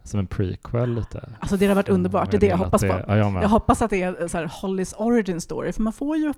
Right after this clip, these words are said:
Speaker 2: faktiskt här i den här novellen lite, lite ledtrådar till
Speaker 1: Mm.
Speaker 2: hur det kommer sig att, att hon fortfarande bodde hem-, hemma hos sin mamma när hon var trettio och såna saker.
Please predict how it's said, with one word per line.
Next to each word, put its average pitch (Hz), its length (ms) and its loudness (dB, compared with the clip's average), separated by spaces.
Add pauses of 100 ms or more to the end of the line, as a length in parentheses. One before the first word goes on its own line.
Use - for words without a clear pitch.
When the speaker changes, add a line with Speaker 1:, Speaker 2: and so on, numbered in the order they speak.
Speaker 2:
faktiskt 180 300 -6
här 175 220 -6
i 175 40 -8
den 170 100 -8
här 185 120 -6
novellen 175 480 -6 (320)
lite, 285 640 0
lite 285 320 -2
ledtrådar 180 580 -4
till - 340 -2
Speaker 1:
Mm. - 180 -8 (100)
Speaker 2:
hur 175 80 0
det 170 40 0
kommer 160 220 -4
sig 151 260 -8
att, - 420 -16 (260)
att 165 120 -16
hon 165 100 -2
fortfarande 165 260 -6
bodde 160 280 -6
hem-, 175 180 -8
hemma 156 160 -6
hos 156 80 -8
sin 156 120 -6
mamma 151 260 -4
när 151 80 -6
hon 139 80 -6
var 143 80 -10
trettio - 440 -14
och - 100 -10
såna - 180 -10
saker. - 360 -8